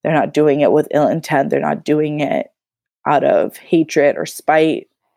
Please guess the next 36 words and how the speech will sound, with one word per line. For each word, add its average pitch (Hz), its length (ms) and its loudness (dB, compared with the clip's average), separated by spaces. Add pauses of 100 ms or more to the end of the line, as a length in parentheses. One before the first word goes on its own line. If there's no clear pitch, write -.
(160)
They're 170 120 -2
just 180 200 -6
living 170 220 0
their 170 160 -2
life, 156 300 -2
and 160 260 -6
I, - 160 -4
that's - 180 -8
what 165 100 0
I 151 60 0
need - 180 -6
to - 100 -6
do - 180 0
as 113 100 -2
well. - 300 -2 (500)
I 165 60 -4
can't 160 240 0
let 165 160 2
every 151 260 2
sound 156 240 2
of 165 60 2
a 170 60 2
<laughs> - 40 4
motorcycle 165 400 -2
scare 151 300 -4
me - 160 -8
anymore. - 400 -12 (640)
But 160 60 2
it 160 60 0
definitely 180 380 2
did - 220 2
for 170 160 0
about 170 500 0 (1500)
maybe 170 280 4
a 170 100 4
year, 170 460 2